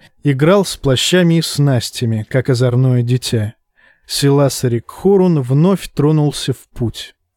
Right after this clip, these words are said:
Может, они еще и доберутся до Миирина. Тирион поднялся на ют, и вся его веселость пропала. За кормой сияла сплошная голубизна, а вот на западе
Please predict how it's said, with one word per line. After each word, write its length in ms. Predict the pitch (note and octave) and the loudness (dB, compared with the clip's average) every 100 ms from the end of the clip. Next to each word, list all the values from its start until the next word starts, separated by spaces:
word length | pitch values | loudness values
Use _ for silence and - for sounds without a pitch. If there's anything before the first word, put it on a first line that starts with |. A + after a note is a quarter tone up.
| _ _ _ - | _ _ _ -6
Может, 480 | C3 C3+ F3 E3 D3+ | 2 4 4 2 2
они 280 | D3 C#3+ D#3 | 0 2 2
еще 320 | D3 - D#3+ | 0 0 2
и 80 | D3 | 2
доберутся 800 | C3 C3+ C3+ C#3 E3+ - - A#2 | 2 0 2 2 0 -4 -8 -6
до 220 | A#2 B2+ | 0 2
Миирина. 760 | B2 A#2+ B2 A#2+ A#2 G#2+ G#2 - _ _ _ _ _ _ _ _ _ - - - - - | 2 2 2 2 0 0 -4 -10 _ _ _ _ _ _ _ _ _ -20 -20 -20 -20 -16
Тирион 520 | - - G3+ F#3+ F3 D#3 | -2 2 4 4 4 2
поднялся 600 | B2+ A#2 C3 C#3 - C#3 | 0 2 0 0 0 0
на 120 | B2+ | 0
ют, 500 | A#2 G#2+ G2+ - - _ _ - | 0 -4 -8 -16 -20 _ _ -4
и 100 | C3 | -4
вся 280 | - F#3 F#3 | 0 4 4
его 180 | D#3+ | 4
веселость 760 | D3+ C3+ - E3+ D3+ C#3+ - - | 2 0 0 0 0 -2 -6 -4
пропала. 720 | D3 C#3+ - D#3+ B2 G#2+ G#2+ _ _ _ _ - - | 0 0 0 0 0 -2 -10 _ _ _ _ -20 -8
За 200 | C3 C3 | -2 0
кормой 440 | C#3+ D3+ D3+ F3+ F#3 | 2 2 4 2 2
сияла 480 | - E3 D#3+ F3 D#3 | 0 0 2 2 0
сплошная 760 | - - D3 C#3+ E3+ F3 E3 | -2 -2 0 2 2 2 2
голубизна, 840 | C#3+ D3+ D3 D3+ C#3+ D#3+ E3+ B2+ A#2 | 0 0 2 0 0 0 2 0 -2
а 40 | |
вот 240 | A#2 A#2+ | -2 -2
на 160 | C3+ C3+ | 0 0
западе 640 | B2 F#3 F#3+ C#3+ B2 A#2 | 2 0 2 0 -2 -4